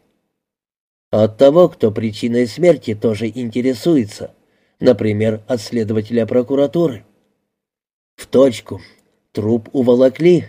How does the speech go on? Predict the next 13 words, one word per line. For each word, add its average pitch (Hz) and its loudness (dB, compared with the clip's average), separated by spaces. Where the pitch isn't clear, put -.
когда 110 0
узнали 110 -2
про 113 -2
эксгумацию, 127 -4
перед 113 2
самым 107 -2
моим 113 0
приездом». 123 -2
Спросил 120 0
я 143 4
тоном 139 2
неуверенным. 120 0
«Дереземля?» 120 0